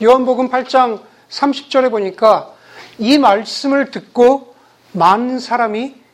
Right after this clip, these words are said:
예수를 믿었다라는 것으로 끝을 맺고 있습니다.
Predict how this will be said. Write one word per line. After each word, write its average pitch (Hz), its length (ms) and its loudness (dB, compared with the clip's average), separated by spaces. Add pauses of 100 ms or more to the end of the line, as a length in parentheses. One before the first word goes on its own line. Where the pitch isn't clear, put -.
(180)
예수를 226 480 0
믿었다라는 202 920 -2
것으로 202 320 -6
끝을 254 260 -6
맺고 190 240 -8
있습니다. 156 480 -10